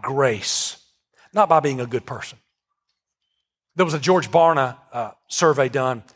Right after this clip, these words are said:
that revealed slightly over half of Christian respondents believe they can attain salvation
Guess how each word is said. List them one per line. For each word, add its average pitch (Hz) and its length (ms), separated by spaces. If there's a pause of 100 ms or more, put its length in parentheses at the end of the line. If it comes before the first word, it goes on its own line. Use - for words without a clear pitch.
(400)
that 170 180
revealed 160 380
slightly 175 440
over 156 220
half 175 320
of 196 160
Christian 156 420
respondents 131 800 (460)
believe 165 320
they 160 140
can 160 160
attain 147 320
salvation 160 720